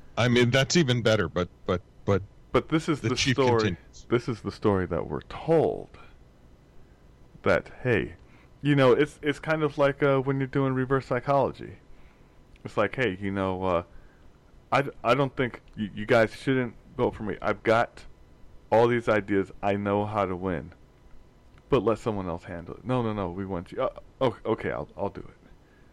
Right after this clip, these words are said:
Speaker 2: And then, and then he goes, he actually does what he's supposed to do,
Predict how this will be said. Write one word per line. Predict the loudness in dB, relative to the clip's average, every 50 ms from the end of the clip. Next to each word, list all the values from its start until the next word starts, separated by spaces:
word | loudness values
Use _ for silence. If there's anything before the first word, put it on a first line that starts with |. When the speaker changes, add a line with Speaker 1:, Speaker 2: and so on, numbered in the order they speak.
| -20 -20 -20 -20 -20 -20 -20 -20 -10 -8 -6
Speaker 2:
And | -4 -2
then, | -2 -2 -2 -4 -6 -10 -14 -14
and | -10 -8
then | -8 -8
he | -6 -4
goes, | 0 2 2 2 0 -4 -12 -20 -20 -10
he | 0 2 2
actually | 2 2 2 0 -2 -2 -2 -6 -10 -16 -20 -20 _ -20 -20 -6 0
does | 2 2 2 2
what | 0 -2
he's | -2 -2 -6
supposed | -6 -2 -2 -2 -2 -4
to | -6
do, | -2 0 0 0 0 -4